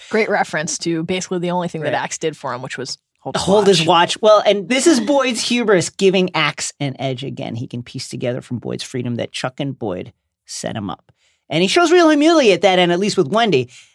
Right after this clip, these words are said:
Speaker 2: "And what if I told you that pretty much every decision I've made since we worked down here together has been the wrong one? Would you help me find my way back?"
Speaker 1: I love that moment.
Speaker 2: Yeah, it's
Speaker 1: That's,
Speaker 2: great.
Speaker 1: like, really tender and beautiful.
Speaker 2: Right.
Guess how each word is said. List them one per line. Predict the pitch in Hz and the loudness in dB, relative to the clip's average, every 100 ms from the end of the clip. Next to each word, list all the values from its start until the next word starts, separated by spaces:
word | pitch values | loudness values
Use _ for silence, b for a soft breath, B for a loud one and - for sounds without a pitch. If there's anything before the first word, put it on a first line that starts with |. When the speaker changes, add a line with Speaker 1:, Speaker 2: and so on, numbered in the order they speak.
| _ | _
Speaker 2:
"And | 165 | 0
what | 214 | 0
if | 254 | 2
I | 240 | 0
told | - 208 180 | 2 2 2
you | 175 160 | 2 0
that | 139 | -2
pretty | - 165 | -2 -2
much | 156 135 - | -2 -4 -4
every | 147 156 | -2 -2
decision | 139 - 139 131 | -4 -2 -2 -2
I've | 117 | -2
made | 120 117 117 | -2 -4 -4
since | 123 - | -8 -4
we | 139 | -4
worked | 120 123 | -4 -6
down | - 117 107 | -4 -4 -2
here | 120 | -6
together | 117 - 98 110 117 _ | -6 -4 -4 -4 -8 _
has | - 127 | -8 -6
been | 117 120 | -4 -4
the | 107 | -4
wrong | 107 90 | -6 -6
one? | 67 - b b b | -8 -12 b b b
Would | 151 151 | -2 -2
you | 151 | -2
help | - 202 214 | 0 0 2
me | 302 | -2
find | 302 254 247 | 0 0 2
my | 240 220 | 2 4
way | 202 175 | 6 4
back?" | 156 95 - 214 | 4 0 -2 0
Speaker 1:
I | |
love | 220 160 151 143 | 0 0 -2 0
that | 131 123 | -2 -2
moment. | 131 - 92 151 | -8 -8 -8 -6
Speaker 2:
Yeah, | 135 | -6
it's | 92 | -4
Speaker 1:
That's, | 214 - | -2 2
Speaker 2:
great. | 269 | 2
Speaker 1:
like, | 208 | 2
really | 185 208 214 | 2 2 2
tender | 202 165 139 | 0 0 -2
and | 110 135 | -2 -2
beautiful. | 113 147 - | -4 -4 -4
Speaker 2:
Right. | 190 | -4